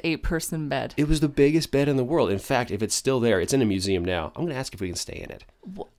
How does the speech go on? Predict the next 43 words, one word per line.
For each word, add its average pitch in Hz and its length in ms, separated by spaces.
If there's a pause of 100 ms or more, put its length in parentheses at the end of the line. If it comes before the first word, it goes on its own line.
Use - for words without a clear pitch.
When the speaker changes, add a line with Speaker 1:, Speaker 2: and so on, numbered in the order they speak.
Speaker 2:
I 202 80
Speaker 1:
there 262 100
Speaker 2:
would, 302 100
Speaker 1:
is 247 140
Speaker 2:
I - 60
would 208 80
Speaker 1:
no 220 120
Speaker 2:
go 226 40
sleep 220 100
Speaker 1:
way 202 140
Speaker 2:
in 190 60
Speaker 1:
I'm 208 80
Speaker 2:
it. - 20
Speaker 1:
staying 190 380
in 185 100
a 175 40
bed 165 340
that 180 180
had 170 280
eight 180 280
randos 170 640
in 165 180
it 156 160
all 151 200
the 175 100
time. 156 380
Speaker 2:
Who 95 140
said 90 260
you 90 80
were 90 80
invited 98 420
to 117 80
go 104 140
to 104 120
this 98 220
amazing 104 540 (180)
Speaker 1:
<laughs> - 140
Speaker 2:
bed 107 420
vacation? 110 920
<laughs> - 60 (260)
So, - 680 (460)
so - 320 (100)
anyway, - 560